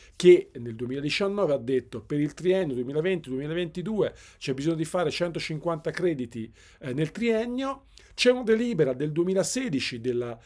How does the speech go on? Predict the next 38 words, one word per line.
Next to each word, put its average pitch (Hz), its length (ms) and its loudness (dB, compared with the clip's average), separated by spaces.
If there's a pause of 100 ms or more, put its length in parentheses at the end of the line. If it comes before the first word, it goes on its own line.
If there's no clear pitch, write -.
(220)
di, 120 240 -8
di 120 100 -10
questa, 135 400 -4
di 120 80 -12
questa, 123 760 -6
eh, - 60 -10
commissione 139 880 -2 (320)
che 247 340 2
ha 202 380 0 (280)
abolito 240 600 2
completamente 202 800 -4
quella 170 520 2
cosa 190 300 0
che 151 140 -6
c'era 175 360 -2
prima 185 320 -4
nel 131 140 -4
sistema 147 300 -6
E - 20 -6
C - 180 -8
M 156 340 -4 (400)
del 170 300 10
minimo 185 540 2
di 143 100 -4
crediti 185 320 2
da 147 80 2
fare 160 260 -2
ogni 147 220 -4
anno 170 300 -2
e - 20 -2
del 131 220 -2
massimo 147 480 -6
che 127 80 -14
si 127 100 -12
poteva 131 180 -8
fare 139 200 -10
ogni 160 180 -8
anno. 143 380 -10